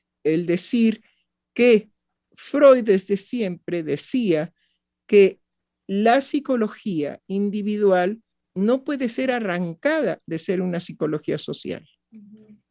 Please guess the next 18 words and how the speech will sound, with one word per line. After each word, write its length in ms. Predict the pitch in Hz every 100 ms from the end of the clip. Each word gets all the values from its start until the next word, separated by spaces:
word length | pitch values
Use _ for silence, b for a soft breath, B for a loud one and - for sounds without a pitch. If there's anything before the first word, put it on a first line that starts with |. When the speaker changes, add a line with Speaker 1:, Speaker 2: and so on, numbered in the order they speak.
| _ _ -
Speaker 2:
Exacto. 520 | 170 196 202 277 190
Speaker 1:
Entonces, 380 | 185 - - - _ _ _ _ _ _ _ _
entonces, 640 | 165 170 208 196 156 139 - B B -
hay 160 | 240
que 80 | 285
entender 680 | 277 285 277 214 180 190 - _ _ _
que 100 | -
el 60 | 196
Speaker 2:
Exacto. 200 | 185 214
Speaker 1:
caso 360 | 285 - 339 254
por 280 | 240 208 -
caso, 580 | 208 165 - 170 277 _ _ _ _ -
lo 180 | 185 190
que 120 | 202
uno 340 | 220 254 277
escucha 640 | 269 - - 269 226 226 202
es 280 | 175 185 165
la 240 | 151